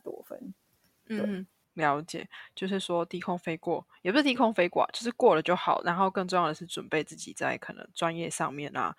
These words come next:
Speaker 2: 的准备，可能履历等等的这样子。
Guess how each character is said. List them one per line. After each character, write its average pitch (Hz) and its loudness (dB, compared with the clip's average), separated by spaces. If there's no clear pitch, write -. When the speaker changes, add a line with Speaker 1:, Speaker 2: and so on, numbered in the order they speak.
Speaker 2:
的 139 0
准 - -12
备， 107 0
可 - -12
能 - -16
履 131 -12
历 135 -10
等 - -18
等 - -10
的 - -20
这 - -12
样 - -10
子。 - -14